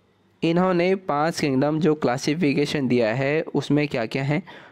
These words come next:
सबसे पहले आता है मोनरा, फिर आता है प्रोटिस्टा, फिर आता है फंजाई, फिर आता है प्लांटे और फिर क्या आता है? एनिमिलिया। इसमें मोनरा में हमने रखे हैं सब के सब बैक्टीरिया या साइनोबैक्टीरिया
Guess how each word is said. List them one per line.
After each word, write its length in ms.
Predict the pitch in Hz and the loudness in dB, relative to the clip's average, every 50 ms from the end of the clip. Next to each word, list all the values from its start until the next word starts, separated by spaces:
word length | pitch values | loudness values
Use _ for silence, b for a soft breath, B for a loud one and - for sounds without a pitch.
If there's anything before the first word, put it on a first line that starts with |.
| B B B | B B B
सबसे 340 | - - 185 185 - 190 190 | -4 -4 -2 0 0 0 0
पहले 320 | 190 180 170 160 156 147 151 | 2 0 0 2 2 2 2
आता 260 | 139 135 - 131 127 | 0 0 0 0 0
है 140 | 135 131 120 | 0 0 0
मोनरा, 520 | 120 117 117 113 113 117 120 123 139 196 226 - - _ - - | 2 2 2 2 2 2 2 2 0 -2 -4 -8 -16 _ -20 -16
फिर 220 | - - 160 160 160 | -8 -2 0 0 2
आता 240 | 151 143 143 - 143 | 0 0 0 0 0
है 140 | 143 127 120 | 0 -2 -2
प्रोटिस्टा, 880 | - - 143 147 143 - 151 143 - - - 147 131 139 160 240 294 240 - | -2 0 0 0 0 0 -2 -4 -4 -2 -2 0 0 0 -2 -6 -8 -10 -8
फिर 240 | - - 175 170 | -4 -2 0 2
आता 260 | 165 156 139 - 143 135 | 2 0 0 0 0 0
है 160 | 139 131 131 | 0 0 -2
फंजाई, 640 | - - - 160 156 151 147 175 220 120 131 147 - B B B B B B B | -4 -4 -4 -2 -2 0 0 2 2 2 0 -2 -2 B B B B B B B
फिर 220 | - - 165 160 | -4 -2 0 2
आता 240 | 160 151 - 147 143 | 0 0 2 2 2
है 120 | 160 143 | 2 0
प्लांटे 720 | 127 - - - - 156 156 156 160 151 151 131 135 156 165 | -2 -4 -6 -4 0 0 0 0 -2 -2 -2 -2 0 -2 -2
और 220 | - - 143 131 | -2 0 -2 0
फिर 200 | - - 151 147 | 0 -2 -2 -2
क्या 180 | 147 - 160 160 | 0 0 0 0
आता 180 | 156 160 165 170 | 2 0 0 2
है? 240 | 180 180 151 117 - B B B B _ _ _ _ - | 2 2 0 -2 -6 B B B B _ _ _ _ -4
एनिमिलिया। 600 | 127 123 120 117 117 117 117 110 104 107 101 - - B B B B B B B B - | -4 -2 0 0 0 0 0 0 0 0 0 -2 -4 B B B B B B B B 0
इसमें 360 | - 196 - - 233 208 214 | 0 0 2 2 2 2 4
मोनरा 460 | 220 180 151 135 131 131 131 147 160 170 | 4 4 4 4 2 2 2 2 0 0
में 140 | 180 180 175 | 0 0 0
हमने 320 | 170 160 139 143 147 147 | 0 0 0 0 0 2
रखे 240 | 143 139 135 - 139 | 0 0 -2 -2 -2
हैं 260 | 135 151 151 151 160 160 | -2 0 0 0 0 -2
सब 240 | - - 127 117 | -2 -2 -4 -2
के 140 | - 127 127 | -2 -4 -4
सब 320 | - - 139 135 127 113 123 | 0 0 0 0 0 -2 -2
बैक्टीरिया 640 | 135 143 143 - 139 127 117 117 113 123 147 196 - B B B B B B B - | -2 -2 -2 0 0 0 2 2 0 0 0 -2 -6 B B B B B B B -2
या 140 | 131 135 127 | -2 -2 -2
साइनोबैक्टीरिया 1200 | - - - 165 151 165 185 196 196 185 170 147 131 - - 123 113 117 117 117 127 143 165 | -4 -4 -2 0 0 0 2 2 2 2 2 2 0 0 -2 -2 0 0 0 0 0 0 -2